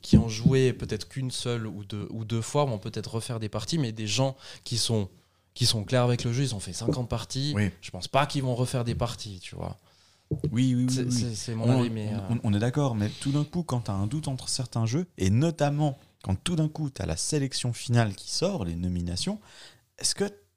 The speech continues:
Speaker 2: je pense, c'est hyper dur de te dire, bon, j'ai testé plein de jeux, j'ai fait que trois parties du jeu, des jeux qui ont été sélectionnés,
Speaker 1: Mhm.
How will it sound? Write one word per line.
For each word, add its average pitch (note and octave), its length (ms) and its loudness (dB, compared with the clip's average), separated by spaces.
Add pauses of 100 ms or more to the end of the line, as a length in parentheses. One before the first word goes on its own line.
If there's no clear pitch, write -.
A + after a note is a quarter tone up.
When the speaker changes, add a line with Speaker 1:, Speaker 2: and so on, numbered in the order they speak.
(260)
Speaker 2:
je - 120 -4
pense, E3+ 220 0
c'est - 280 -6
hyper C3+ 400 -4
dur D#3 180 -6
de A#2 100 -4
te G2 40 -6
dire, D3 240 -8
bon, F2 160 -8
j'ai E2+ 180 -4
testé F#2+ 320 -8 (220)
plein D#3+ 240 4
de C#3+ 60 4
jeux, G#2 200 2
j'ai F2+ 140 -4
fait F#2+ 180 -4
que - 180 -4 (400)
trois E3 300 0
parties C#3+ 460 -6 (400)
du G#2 220 -2
jeu, A#2 280 2
des G2+ 140 -2
jeux A2+ 120 -2
qui G#2 100 -10
ont G2 60 -4
été F#2 120 -6
sélectionnés, G2 640 -2
Speaker 1:
Mhm. A2+ 320 0